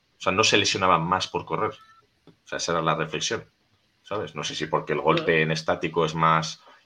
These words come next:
Speaker 1: peligroso y el de carrera menos. No me acuerdo qué decía el artículo, pero, pero esa teoría la echaba por tierra, con lo cual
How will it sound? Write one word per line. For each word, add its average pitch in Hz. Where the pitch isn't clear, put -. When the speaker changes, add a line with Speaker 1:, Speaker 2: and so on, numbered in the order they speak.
Speaker 1:
peligroso 120
y 92
el 80
de 80
carrera 80
menos. 135
No 76
me 71
acuerdo 73
qué 73
decía 71
el 71
artículo, 101
pero, 82
pero 85
esa 107
teoría 107
la 117
echaba 104
por 87
tierra, 113
con 78
lo 80
cual 110